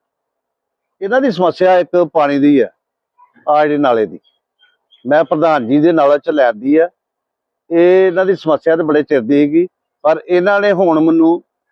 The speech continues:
ਦੱਸਿਆ ਵਾ। ਮੈਂ ਆਪਣੇ ਜ਼ਿੰਮੇਦਾਰਾਂ ਨੂੰ ਅਲਰਟ ਕੀਤਾ ਦਾ ਇਹਨਾਂ ਦੇ, ਇਹਨਾਂ ਦੇ ਮਗਰ ਮੈਂ ਸਵੇਰੇ ਛੇ ਵਜੇ ਚੜ੍ਹਨਾ ਇਹਨਾਂ ਦੇ। ਪੁੱਛ ਲਓ, ਇਹ ਮੇਰੇ ਸਾਹਮਣੇ ਖੜੇ ਆ, ਇਹਨਾਂ ਨੂੰ ਮੈਂ ਨਾਲ ਲਿਆਂਦਾ ਇਸੇ ਕਰਕੇ।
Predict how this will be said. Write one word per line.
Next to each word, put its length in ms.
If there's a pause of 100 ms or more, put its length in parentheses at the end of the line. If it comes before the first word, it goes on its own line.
(240)
ਦੱਸਿਆ 340
ਵਾ। 200 (640)
ਮੈਂ 220
ਆਪਣੇ 320
ਜ਼ਿੰਮੇਦਾਰਾਂ 600
ਨੂੰ 220 (120)
ਅਲਰਟ 280
ਕੀਤਾ 320
ਦਾ 120
ਇਹਨਾਂ 180
ਦੇ, 120
ਇਹਨਾਂ 180
ਦੇ 60
ਮਗਰ 260
ਮੈਂ 180
ਸਵੇਰੇ 360
ਛੇ 220
ਵਜੇ 220
ਚੜ੍ਹਨਾ 300
ਇਹਨਾਂ 180
ਦੇ। 80
ਪੁੱਛ 260
ਲਓ, 160
ਇਹ 120
ਮੇਰੇ 180
ਸਾਹਮਣੇ 320
ਖੜੇ 220
ਆ, 40
ਇਹਨਾਂ 120
ਨੂੰ 80
ਮੈਂ 80
ਨਾਲ 160
ਲਿਆਂਦਾ 240
ਇਸੇ 200
ਕਰਕੇ। 300